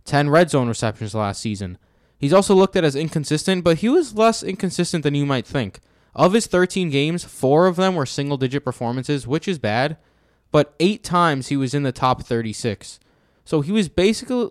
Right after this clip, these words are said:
basically a startable asset every week as, like, the number three in that option, excuse me, in that,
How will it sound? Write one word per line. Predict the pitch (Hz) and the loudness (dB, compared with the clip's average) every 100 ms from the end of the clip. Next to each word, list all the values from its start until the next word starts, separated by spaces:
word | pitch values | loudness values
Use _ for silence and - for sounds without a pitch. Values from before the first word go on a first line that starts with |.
| _ 143 | _ 0
basically | 202 233 240 240 | 0 0 0 0
a | |
startable | 165 156 160 156 143 | 0 4 4 4 4
asset | 135 143 147 - | 2 2 0 2
every | 135 135 | 0 0
week | 123 127 101 | 0 0 -2
as, | 117 | -2
like, | 123 123 | -2 0
the | |
number | 120 131 120 | 0 0 0
three | 107 - 117 120 110 | -4 -4 -4 -4 -4
in | 107 | -4
that | 110 | -6
option, | 98 110 - 110 101 - _ _ _ _ | -4 -4 -4 -8 -8 -14 _ _ _ _
excuse | 143 120 - 131 | -4 -2 -2 -4
me, | 117 | -4
in | 98 135 | -4 -2
that, | 127 117 - | -2 -2 -6